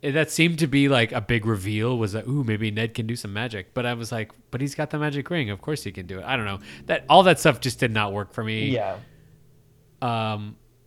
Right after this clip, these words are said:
Speaker 1: it, I think one of the things that's hard because I'm not super connected to this Marvel universe is after Endgame,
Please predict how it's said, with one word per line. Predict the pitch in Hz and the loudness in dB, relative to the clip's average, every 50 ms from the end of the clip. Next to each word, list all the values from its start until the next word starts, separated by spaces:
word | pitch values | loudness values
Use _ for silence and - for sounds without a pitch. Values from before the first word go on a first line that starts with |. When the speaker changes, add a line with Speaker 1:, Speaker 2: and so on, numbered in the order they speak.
| _ _ _ - | _ _ _ -10
Speaker 1:
it, | 151 - - _ _ _ _ _ _ _ _ _ _ _ _ _ _ _ _ _ _ _ _ _ _ _ _ _ _ _ _ - | -10 -10 -10 _ _ _ _ _ _ _ _ _ _ _ _ _ _ _ _ _ _ _ _ _ _ _ _ _ _ _ _ 0
I | 143 151 | 0 0
think | - - 196 196 - - - - _ _ _ | 2 2 0 0 0 -4 -12 -16 _ _ _
one | - 147 135 143 151 | -6 -2 0 0 0
of | 165 151 | 0 0
the | 160 143 | -2 -4
things | - - 151 139 139 143 147 139 - | -2 0 0 0 0 -2 -6 -6 -4
that's | - 135 120 - - | -4 -4 -4 -4 -6
hard | - - - 127 123 127 127 127 127 131 127 123 139 131 - _ _ _ _ _ _ - | -8 -4 0 2 4 4 4 4 2 0 0 -2 -6 -8 -12 _ _ _ _ _ _ -10
because | 131 127 120 - 139 135 120 123 | -8 -8 -6 -2 -2 0 0 0
I'm | 127 117 117 110 | 0 -2 -2 -2
not | 113 110 104 107 110 110 - - - - _ _ _ _ _ | -4 -2 -2 -4 -4 -6 -8 -12 -16 -16 _ _ _ _ _
super | - - - - 127 113 110 - 120 | -16 -12 -8 -4 -4 -4 -4 -4 -6
connected | 110 - - 117 107 107 107 - - - 123 113 110 - | -6 -4 -6 -6 -4 -4 -4 -4 -6 -6 -8 -8 -8 -8
to | - 120 110 104 | -6 -6 -6 -4
this | 98 107 104 98 - - - | -6 -6 -8 -8 -10 -10 -8
Marvel | 107 104 107 101 107 107 104 107 107 107 107 - | -6 -6 -6 -6 -6 -6 -6 -6 -6 -6 -8 -8
universe | 95 104 101 110 110 131 139 147 147 - - - | -10 -10 -10 -8 -8 -8 -8 -8 -10 -12 -14 -12
is | 117 113 110 110 107 104 101 - - - _ _ _ _ _ _ _ _ _ _ _ _ _ _ _ _ _ _ _ _ _ _ _ _ - | -8 -6 -6 -6 -6 -8 -10 -12 -14 -14 _ _ _ _ _ _ _ _ _ _ _ _ _ _ _ _ _ _ _ _ _ _ _ _ 0
after | 120 151 127 - - 151 139 135 | 2 2 2 2 0 0 0 0
Endgame, | - 110 117 120 123 123 139 139 143 151 156 156 156 | 0 -2 -4 -2 -2 0 0 0 0 0 -2 -4 -6